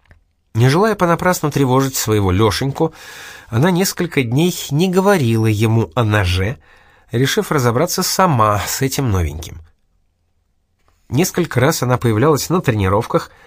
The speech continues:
сознательно не предупреждая никого. От Никиты требовала тщательного доклада о подопечном. Что, как, где, с кем, о чем говорит – к чему или к кому проявляет интерес.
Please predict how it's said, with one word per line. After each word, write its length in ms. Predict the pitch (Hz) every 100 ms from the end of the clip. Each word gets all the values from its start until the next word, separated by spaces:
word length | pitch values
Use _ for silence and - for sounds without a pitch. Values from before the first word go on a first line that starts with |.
| _ _
сознательно 880 | - 160 120 120 170 175 170 165 160
не 180 | 151 165
предупреждая 720 | 165 139 123 107 98 107 107
никого. 380 | 101 95 80 - _ _ _ _ _ _ _ _ _ _ _ -
От 180 | 127 110
Никиты 500 | 131 139 - 208 -
требовала 600 | 165 156 160 151 156 156
тщательного 560 | 151 - 185 165 156 143
доклада 640 | 110 135 - 107 113 127 147
о 120 | 131
подопечном. 680 | 147 147 95 87 - 76 80 - - - - -
Что, 580 | - - - 139 151 170 - - -
как, 400 | - 135 156 - -
где, 640 | - 95 95 104 131 147 -
с 160 | - -
кем, 380 | - 135 147 - - -
о 120 | 127
чем 260 | - 180 127
говорит – 480 | 92 90 117 156 - - - - _ -
к 80 | -
чему 380 | - 139 151 185
или 260 | 160 143
к 200 | 135 -
кому 320 | - 127 117 147
проявляет 600 | - 110 98 113 123 120
интерес. 500 | 107 - 80 -